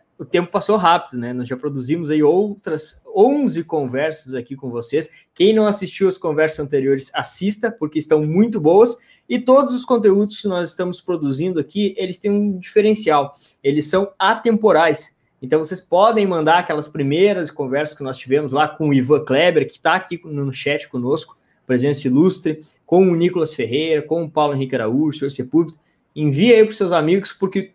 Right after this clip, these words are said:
o conteúdo que tá lá é riquíssimo e é atemporal. Então, é muito importante. Outro pedido que eu tenho pra fazer pra vocês antes de nós iniciarmos o programa de hoje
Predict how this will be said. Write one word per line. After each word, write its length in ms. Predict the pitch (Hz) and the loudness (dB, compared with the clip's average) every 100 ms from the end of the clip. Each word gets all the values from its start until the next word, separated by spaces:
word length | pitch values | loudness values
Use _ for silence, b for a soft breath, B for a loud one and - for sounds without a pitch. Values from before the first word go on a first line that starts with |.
| - | -20
o 60 | |
conteúdo 580 | 170 202 202 196 233 214 | -2 0 4 2 2 -2
que 80 | - | -4
tá 160 | 208 175 | 0 2
lá 200 | 180 180 | 2 2
é 100 | 165 | 0
riquíssimo 800 | 170 - 196 214 - 247 247 b b _ | -4 -4 -4 -4 -4 -6 -6 b b _
e 140 | 151 165 | 4 6
é 80 | |
atemporal. 840 | 180 196 214 202 208 143 117 113 _ _ _ | 4 2 -2 2 4 4 2 -2 _ _ _
Então, 140 | 131 | -6
é 20 | |
muito 220 | 147 156 165 | -4 -4 -4
importante. 520 | 139 120 131 120 - | -4 -2 -2 -4 2
Outro 340 | 214 262 269 - | 2 4 0 -4
pedido 400 | 208 175 247 - | -4 -2 -2 -2
que 60 | |
eu 60 | 175 | -6
tenho 180 | 180 175 | -6 -8
pra 100 | 165 | -6
fazer 280 | 156 147 | -6 -4
pra 120 | 156 156 | -2 -2
vocês 380 | 147 147 147 | -2 -2 -2
antes 180 | 143 139 | -2 -6
de 80 | 151 | -8
nós 200 | 143 139 | -6 -6
iniciarmos 460 | 147 139 139 135 131 | -6 -4 -2 -2 -2
o 60 | |
programa 340 | 156 156 202 156 | 2 4 2 2
de 100 | 190 | 4
hoje 340 | 190 233 - | 6 4 -2